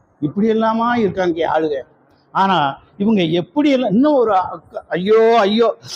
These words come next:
இ-, இங்க பார்க்கணுங்க. அந்த போருக்கு போயிட்டு வராரு காதலன், எங்க போயிட்டு வராரு? போருக்கு போயிட்டு வந்துகிட்டு இருக்காரு. அவர் வந்துகிட்டு இருக்காரு, ஒரு பத்தா, ஒரு பத்து, நூ-, நூறு மைல் தாண்டி வந்துகிட்டு இருக்காரு. இங்க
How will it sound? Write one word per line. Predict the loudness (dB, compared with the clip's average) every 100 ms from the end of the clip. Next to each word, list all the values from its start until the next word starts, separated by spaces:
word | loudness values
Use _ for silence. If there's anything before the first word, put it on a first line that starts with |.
| -16 -4
இ-, |
இங்க | -2 0 0 0
பார்க்கணுங்க. | 2 2 0 -2 -2 -4 -4 -12 -20 _ _ _ _ _ _ _ -4
அந்த | 0 2 2 0 -4 0
போருக்கு | 2 2 2
போயிட்டு | 0 0 2
வராரு | 2 2 0 -2 -12 _ _ _ _ _
காதலன், | 0 2 2 2 0
எங்க | 0 0
போயிட்டு | -2 0
வராரு? | 2 2 -2 -6 -16 _ _ _ _ _
போருக்கு | 2 2 2
போயிட்டு | 0 0 2 2
வந்துகிட்டு | 2 2
இருக்காரு. | 0 0
அவர் | 0 0
வந்துகிட்டு | 0 -2 -4 -4
இருக்காரு, | 0 0 2 0 2 4 4 2 0 _ _
ஒரு | -2 0 2
பத்தா, | -2 0 2 4 4
ஒரு | 2 0
பத்து, | -2 -2 -2 0
நூ-, | 0 -2
நூறு | -2 0 0
மைல் | 0 0
தாண்டி | 0 -2 -2
வந்துகிட்டு | -4 -6 -4
இருக்காரு. | -4 -4 -10 _ _ _ _ _ _ _ -20 -20 -10 -2
இங்க | 2